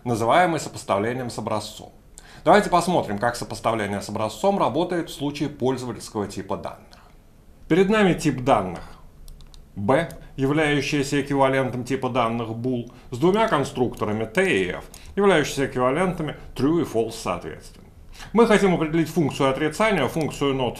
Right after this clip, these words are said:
штрих, а, которая, а, по булеву значению возвращает противоположное булево значение.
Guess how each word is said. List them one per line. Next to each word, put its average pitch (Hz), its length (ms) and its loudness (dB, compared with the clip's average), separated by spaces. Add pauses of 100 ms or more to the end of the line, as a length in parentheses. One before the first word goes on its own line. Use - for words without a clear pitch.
(120)
штрих, - 440 -8 (100)
а, 78 440 -6 (360)
которая, 127 560 2 (120)
а, 98 220 2
по 117 240 0
булеву 113 380 0
значению 185 500 0
возвращает 151 540 0
противоположное 143 840 0
булево 110 400 0
значение. 92 420 -10